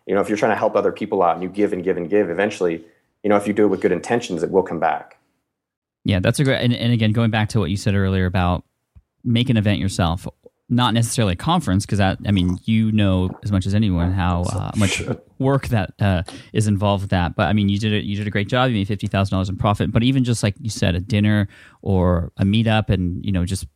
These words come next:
Speaker 2: going through your social network already and just say, "Hey, I'm gonna be here. I'm inviting people over. I'm gonna treat you all out." Good things
Speaker 1: I
Speaker 2: can happen.
Speaker 1: Do you know what you're, what you actually triggered? Um, I was listening to you, Pat, and I think most people don't <laughs> listen very well,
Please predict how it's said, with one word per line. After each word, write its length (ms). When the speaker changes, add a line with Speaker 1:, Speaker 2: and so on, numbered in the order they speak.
Speaker 2:
going 200
through 120
your 120
social 320
network 340
already 180
and 60
just 120
say, 60
"Hey, 100
I'm 80
gonna 120
be 140
here. 400
I'm 160
inviting 280
people 260
over. 280
I'm 60
gonna 120
treat 260
you 80
all 120
out." 240
Good 140
things 180
Speaker 1:
I 60
Speaker 2:
can 80
happen. 380
Speaker 1:
Do 80
you 120
know 60
what 100
you're, 220
what 240
you 200
actually 460
triggered? 520
Um, 300
I 60
was 200
listening 280
to 120
you, 60
Pat, 280
and 80
I 60
think 160
most 180
people 340
don't 220
<laughs> 80
listen 220
very 220
well, 340